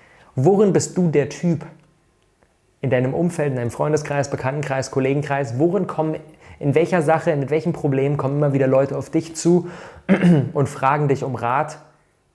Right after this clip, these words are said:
Und das ist auch schon mal ein sehr, sehr spannender Gradmesser, ähm, der uns mehr darüber verrät, ähm,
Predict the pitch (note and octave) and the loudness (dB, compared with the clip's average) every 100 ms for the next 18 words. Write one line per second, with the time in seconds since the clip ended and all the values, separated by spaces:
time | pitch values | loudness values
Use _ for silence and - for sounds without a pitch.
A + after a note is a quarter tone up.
0 | _ C#3 C3+ C#3 C#3 C3 B2 B2+ A2+ A2+ | _ -4 -2 -2 -2 -2 -4 -4 -2 -2
1 | A#2 B2 B2 A#2 - C3 C3+ B2+ B2 A2 | 0 0 -2 -6 -4 -4 -2 -2 -4 -4
2 | A#2+ B2 B2 B2 B2+ A#2+ A#2+ B2 A2+ A2+ | -4 -4 -6 -6 -6 -6 -6 -6 -4 -4
3 | A2 - - _ B2+ C3 C3 B2 B2+ B2 | -6 -10 -20 _ -2 2 2 2 0 -2
4 | - - - C#3 C3 C3+ B2+ A#2+ A#2+ B2 | -4 -12 -10 -4 -2 0 0 0 -2 -4
5 | A#2+ A2+ A#2+ B2+ - - - _ - A#2+ | -8 -6 -4 -4 -6 -20 -20 _ -10 -6
6 | A2 G#2 G#2 | -6 -6 -10